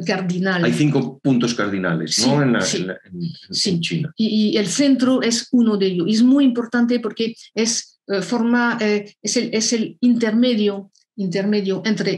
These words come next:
Speaker 1: el cielo y la tierra. Entonces, es la, es la, la, la, el, el lugar del emperador, del sabio o del hombre. Cualquier hombre, cualquier hombre, eh, el más co-, el más corriente de todos, está en el centro.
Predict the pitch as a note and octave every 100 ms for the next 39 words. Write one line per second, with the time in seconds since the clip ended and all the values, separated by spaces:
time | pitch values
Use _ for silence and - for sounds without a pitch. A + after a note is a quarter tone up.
0 | F#3+ F3 - A#3+ A#3+ B3+ B3+ _ - G3
1 | E3+ E3 F#3 E3+ D#3+ D#3 - - - -
2 | G#3+ A#3+ B3+ - - A3 A#3 A3+ A3+ A3
3 | - - G#3+ F#3 G#3 G3 F#3+ F#3 F3+ F#3
4 | F#3 F3+ F3+ F3+ F3 F#3 G3 B3+ A3+ G#3+
5 | G#3+ - _ _ - E3+ F3 E3 E3 G3+
6 | G3+ F3+ - _ - D3+ D3 A3+ G#3 G3
7 | F3+ F3+ _ - F3 F3 G#3 G#3+ E3+ D#3+
8 | - G#3+ G3 - B3+ A#3+ A#3 A3 A3+ F#3+
9 | - - _ - A3 G#3 B3 A#3+ A#3 A3
10 | A3 G#3+ G#3+ - _ G#3 G3+ G3+ G3 F3
11 | - G#3 G#3 G#3+ A3+ A3+ A#3 A3 G#3+ A#3
12 | A#3 A3+ A#3 A#3 A3+ A3+ B3+ B3 A#3+ -
13 | - - A#3+ - G#3+ F#3 F3 - B3+ A3
14 | - E3